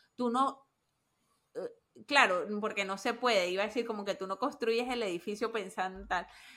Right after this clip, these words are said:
es que no se puede, pero como que en la psicología sí se puede permear más, entonces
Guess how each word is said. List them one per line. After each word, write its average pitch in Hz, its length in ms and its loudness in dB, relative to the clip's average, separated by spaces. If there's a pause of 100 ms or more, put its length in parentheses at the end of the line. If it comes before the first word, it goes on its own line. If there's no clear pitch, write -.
(240)
es - 100 0
que 294 120 2
no 240 140 4
se 240 140 0
puede, 202 240 2
pero 262 220 2
como 262 220 0
que 254 100 0
en 240 80 0
la 233 100 2
psicología 220 580 -2
sí 285 240 -2
se 302 160 0
puede 262 380 -2
permear 240 600 -2
más, 226 600 -2
entonces 214 1120 -6